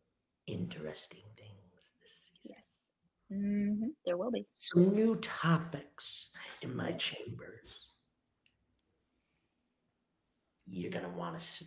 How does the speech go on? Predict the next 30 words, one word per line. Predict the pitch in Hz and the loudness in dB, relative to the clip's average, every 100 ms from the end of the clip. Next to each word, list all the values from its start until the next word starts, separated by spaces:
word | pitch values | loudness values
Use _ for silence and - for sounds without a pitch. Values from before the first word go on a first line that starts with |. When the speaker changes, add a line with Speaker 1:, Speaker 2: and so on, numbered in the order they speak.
| - | -12
Speaker 1:
tune | - 175 | -8 -6
in | 92 | -6
anytime | 85 76 76 - 80 80 76 65 - _ _ _ _ | -6 -8 -10 -10 -10 -10 -12 -14 -20 _ _ _ _
you | - | -10
see | - - 151 | -8 -8 -10
the | - | -12
What | - 80 - | -10 -10 -8
If. | - - - - _ _ _ _ _ _ _ _ 202 | -10 -12 -20 -20 _ _ _ _ _ _ _ _ -2
Speaker 2:
Mm-hmm. | 185 185 185 208 427 571 _ _ _ | 0 0 2 2 0 -4 _ _ _
Speaker 1:
It's | - | -14
gonna | - - - | -12 -12 -14
be | - - | -16 -14
a | - - - | -14 -16 -16
real | - - - - | -14 -14 -16 -16
good | - - | -18 -18
one. | - - 170 _ - - _ - - | -18 -18 -20 _ -2 -2 _ -20 -16
Speaker 2:
Yes. | - - - - - _ _ _ _ _ _ | -10 -6 -4 -4 -6 _ _ _ _ _ _
Speaker 1:
Two | - 175 165 | -8 -2 0
episodes | - - - - 175 - | -2 -4 -10 -10 -12 -14
from | - - | -18 -20
now. | - - - _ _ _ _ _ _ - | -20 -20 -20 _ _ _ _ _ _ -12
I | |
can't | - - - | 2 4 6
spoil | - 233 113 | 8 8 8
it. | 110 - - _ _ _ _ | 4 -4 -18 _ _ _ _
Speaker 2:
No. | - - - | 12 12 10
Speaker 1:
But | - 233 233 | 8 10 12
I'll | |
Speaker 2:
Mm-mm, | 214 - 269 - | 12 12 12 12
mm-mm. | 214 | 10